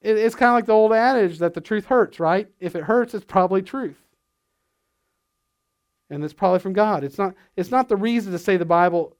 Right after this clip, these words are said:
uh, Bible isn't God's word. It's the reason to say it is. What makes you think that because this part or that part of God's word is offensive, you can forget Christianity altogether? Now listen,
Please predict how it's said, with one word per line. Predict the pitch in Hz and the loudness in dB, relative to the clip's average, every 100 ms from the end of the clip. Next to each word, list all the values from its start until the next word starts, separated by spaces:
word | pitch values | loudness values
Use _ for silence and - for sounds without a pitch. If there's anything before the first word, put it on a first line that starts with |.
| _ | _
uh, | 156 | -20
Bible | 151 175 180 170 | -6 -2 0 -2
isn't | 160 147 | -2 -4
God's | 156 139 | -6 -4
word. | 175 220 175 180 - _ _ _ _ - | -2 0 0 -2 -10 _ _ _ _ -10
It's | 170 | -6
the | 190 | -2
reason | 208 190 196 | -2 -2 -6
to | 180 | -4
say | 214 202 | 0 2
it | 214 | 2
is. | 247 120 117 - _ _ _ _ _ _ _ _ _ _ _ _ _ _ _ _ _ | -4 -6 -16 -20 _ _ _ _ _ _ _ _ _ _ _ _ _ _ _ _ _
What | 226 285 | 2 4
makes | 302 294 262 | 4 2 -2
you | 240 | -4
think | 240 247 247 | -2 -2 -2
that | 240 208 175 | 2 2 2
because | 185 - 226 214 190 | -6 2 4 4 2
this | 226 247 | -2 -2
part | - 226 226 226 - | 2 4 6 4 0
or | 185 180 | 0 2
that | 202 208 | 2 0
part | 214 214 | 2 0
of | 180 | 2
God's | 196 185 | 2 0
word | 185 208 190 | 2 2 2
is | 165 | -4
offensive, | 165 233 220 185 _ _ - | -4 -4 -2 -8 _ _ -6
you | 202 | -6
can | 208 208 | -4 -6
forget | 202 185 208 208 | -4 0 0 0
Christianity | 202 190 - 180 175 | -6 -6 -4 -2 0
altogether? | 165 165 180 190 143 123 _ _ _ | -2 -2 0 0 -2 -12 _ _ _
Now | 190 208 | -4 0
listen, | 277 - 180 | 0 0 -6